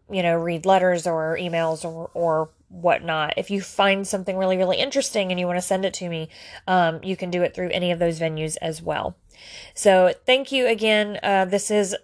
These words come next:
sorry, it's a little bit shorter of an episode,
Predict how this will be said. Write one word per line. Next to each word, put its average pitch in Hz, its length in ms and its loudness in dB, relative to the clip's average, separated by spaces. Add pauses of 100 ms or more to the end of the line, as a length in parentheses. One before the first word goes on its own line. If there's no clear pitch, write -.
sorry, 202 400 4
it's - 220 0
a 185 100 2
little 240 400 4
bit 233 180 2
shorter 214 300 4
of 202 100 4
an 196 80 0
episode, 190 600 2